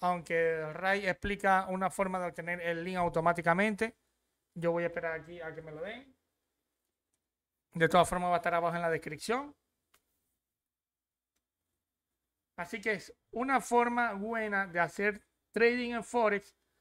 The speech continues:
Te van a enseñar a hacer trading, o yo te voy a enseñar a hacer trading. Vas a tener un fondo de cien dólares. Cuando llegues a cincuenta lo puedes retirar a tu wallet.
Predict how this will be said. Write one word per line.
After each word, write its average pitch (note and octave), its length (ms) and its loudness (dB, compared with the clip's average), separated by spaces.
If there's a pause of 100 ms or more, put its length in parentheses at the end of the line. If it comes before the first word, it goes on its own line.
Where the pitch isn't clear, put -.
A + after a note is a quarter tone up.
(180)
Te G3 200 2
van B3 220 8
a B3 40 0
enseñar A3 380 0
a G3+ 40 4
hacer A#3 280 -4
trading, A#3 500 -2
o D3 140 -4
yo G3+ 180 -6
te G#3 80 -8
voy G3+ 160 -2
a G#3 40 -2
enseñar G3+ 320 -8
a F3+ 40 -8
hacer G#3+ 220 -8
trading. G#3+ 340 -4 (840)
Vas F#3 180 0
a - 20 -4
tener G#3 240 -6
un G3+ 140 -8
fondo A3 340 -6
de F3 160 -8
cien B3+ 320 -8
dólares. G#3 600 0 (960)
Cuando F#3 240 -4
llegues F#3+ 200 -4
a G#3 120 -4
cincuenta G#3+ 340 -10
lo E3 140 -6
puedes G#3 220 -4
retirar G#3+ 360 -4
a F3+ 100 -6
tu A#3+ 100 -4
wallet. A3+ 440 0